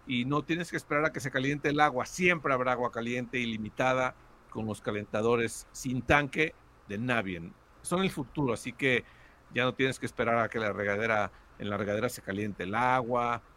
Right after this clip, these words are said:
y, pues, tienen un diseño compacto, ahorran espacio, ahorran energía, cuidan el medio ambiente y tienen mayor vida útil que los tanques convencionales. Tres años de garantía, además.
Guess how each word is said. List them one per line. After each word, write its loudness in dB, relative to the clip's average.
y, -4
pues, -10
tienen -2
un -2
diseño -4
compacto, 2
ahorran 2
espacio, -2
ahorran 0
energía, 2
cuidan 2
el 0
medio 0
ambiente 2
y 2
tienen 0
mayor 4
vida 4
útil 0
que 0
los 0
tanques -4
convencionales. -6
Tres 2
años 0
de 0
garantía, 0
además. -10